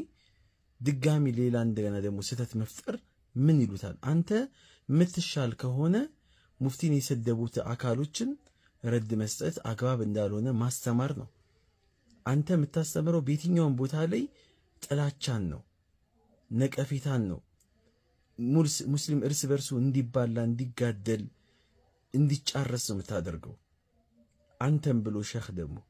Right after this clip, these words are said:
የአፈር ሸህ፣ በዛ ላይ ከአፍህ የሚወጣው ብልግና፣ ከአፍህ የሚወጣው መጥፎ ነገር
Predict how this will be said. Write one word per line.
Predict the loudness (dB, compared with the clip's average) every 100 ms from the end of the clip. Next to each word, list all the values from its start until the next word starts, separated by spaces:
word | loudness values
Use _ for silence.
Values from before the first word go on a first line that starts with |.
| _ _ _ _ _ _ _ _ _ _
የአፈር | -2 0 0 -2 -4
ሸህ፣ | -6 -8 -14 _ _ _ _ _ _ _ _ _ _ -8
በዛ | -2 0 4 4
ላይ | 4
ከአፍህ | 0 -2 0 0
የሚወጣው | 2 4 4 2 2 2 0 _ _ _ _ _ _ 0
ብልግና፣ | 0 2 0 0 -2 -8 _ _ _ _ _ _ _ _ _ -4
ከአፍህ | -2 0 0 0
የሚወጣው | 2 2 2 2 0 -2 -2 -6 _ _ -2
መጥፎ | 2 2 0 -2 -2
ነገር | -2 -4